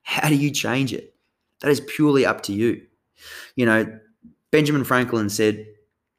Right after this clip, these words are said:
like, over a hundred years ago now, "Most people die at twenty-five and don't get buried until they're seventy-five." I'm gonna say that one more time.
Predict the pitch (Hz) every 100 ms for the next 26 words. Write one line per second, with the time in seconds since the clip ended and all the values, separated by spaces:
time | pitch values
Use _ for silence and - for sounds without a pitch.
0 | _ _ _ - - 104 110 104 104 101
1 | 95 104 98 98 92 104 98 101 - _
2 | _ - _ _ _ _ - 113 123 127
3 | - 139 120 113 117 117 107 - 117 107
4 | 107 127 104 90 101 107 113 110 107 104
5 | 113 117 98 98 110 98 - 104 98 98
6 | - - - _ _ _ _ _ _ _
7 | _ _ _ _ _ _ _ - 113 117
8 | 151 123 127 113 101 110 95 -